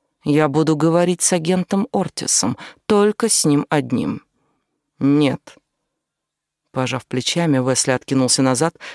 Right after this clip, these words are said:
и показал жестом, что запирает рот на замок. Прикусив губу, Болдуин бросил взгляд на своего напарника и вышел. "Видеокамеры вызывают у меня неприятное чувство",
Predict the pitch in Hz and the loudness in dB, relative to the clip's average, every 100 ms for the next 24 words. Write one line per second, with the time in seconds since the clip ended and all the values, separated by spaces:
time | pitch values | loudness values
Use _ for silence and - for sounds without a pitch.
0 | - 220 170 160 131 127 123 185 - 180 | -6 -4 -2 -2 0 -2 -2 -4 -4 -4
1 | 165 - 135 127 - 127 135 170 - 127 | -6 -2 -2 -2 -2 -2 0 -4 -8 -10
2 | - 120 117 - - - - _ _ _ | -8 -8 -8 -10 -12 -16 -20 _ _ _
3 | _ _ _ - 151 - 160 - 143 117 | _ _ _ -4 -2 0 0 2 0 0
4 | 139 131 180 139 151 175 135 127 117 - | -4 0 -4 0 0 0 -2 -4 -4 -10
5 | - 170 175 202 180 190 175 151 156 170 | -8 0 2 2 2 2 0 0 0 0
6 | 147 147 - 143 143 147 143 180 180 175 | 2 0 2 2 4 2 0 -2 -2 -4
7 | - 160 123 123 - - 120 - _ _ | -2 -2 -2 -4 -8 -10 -12 -16 _ _
8 | _ _ _ _ _ _ _ _ - 147 | _ _ _ _ _ _ _ _ -4 -2
9 | 143 143 151 165 160 160 156 151 151 156 | 0 0 0 2 2 2 2 0 0 2
10 | 156 - 151 156 156 156 147 160 156 156 | 0 0 0 2 4 2 2 0 0 0
11 | 160 160 - - - - - | -2 -2 -2 -6 -8 -6 -10